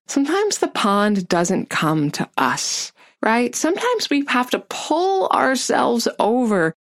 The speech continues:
to the edge of some good water. We have to make ourselves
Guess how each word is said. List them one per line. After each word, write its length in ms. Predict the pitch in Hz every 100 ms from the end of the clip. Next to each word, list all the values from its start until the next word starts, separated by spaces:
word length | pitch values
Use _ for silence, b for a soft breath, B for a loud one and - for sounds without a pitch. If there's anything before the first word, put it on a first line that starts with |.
| -
to 120 | 247
the 220 | 233 202 -
edge 400 | 220 233 190 -
of 180 | 190 180
some 260 | 202 196
good 220 | 185 196
water. 400 | 175 170 160 -
We 140 | - 233
have 200 | 285 294
to 100 | 277
make 480 | 220 196 208 254 226
ourselves 600 | 185 180 175 160 143